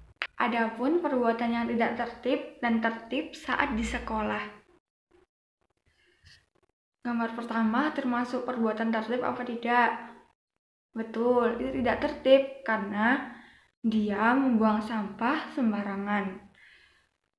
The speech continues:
Yang kedua, gambar apa itu? Betul, mereka melaksanakan piket. Itu termasuk perbuatan yang tertib ya, atau perbuatan yang baik.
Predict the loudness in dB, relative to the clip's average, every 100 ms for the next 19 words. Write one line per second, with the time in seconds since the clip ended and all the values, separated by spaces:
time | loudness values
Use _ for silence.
0 | _ _ -2 0 2 2 4 4 4 4
1 | 2 -4 -4 -2 2 2 4 2 2 0
2 | 2 4 4 2 -4 -14 -20 _ _ _
3 | _ -10 -8 -6 -2 4 8 10 8 4
4 | -4 -12 -20 -6 -2 -2 -2 0 2 2
5 | -2 -4 -4 -4 -2 -2 -4 -2 2 2
6 | 0 -6 -18 -20 _ 0 2 4 2 2
7 | 0 -2 -4 -4 -2 -2 -2 -2 -2 -2
8 | -2 -4 -6 -8 -6 -6 -2 -4 -6 -12
9 | -20 _ -16 -8 -6 -4 -2 0 0 -2
10 | -2 0 -2 -2 -2 0 0 -2 -6